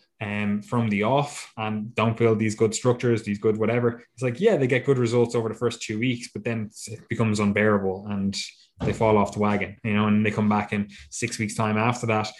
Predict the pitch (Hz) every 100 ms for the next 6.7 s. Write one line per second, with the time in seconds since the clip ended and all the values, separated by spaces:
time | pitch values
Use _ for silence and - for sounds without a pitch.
0 | - - 113 110 110 110 107 101 - 110
1 | 107 104 117 110 104 101 107 104 107 107
2 | 107 107 - 117 113 110 107 104 104 -
3 | - 117 110 113 104 _ - 120 113 110
4 | - _ 120 110 123 117 120 107 101 98
5 | 120 135 117 107 110 110 107 104 160 156
6 | 113 107 113 104 123 - -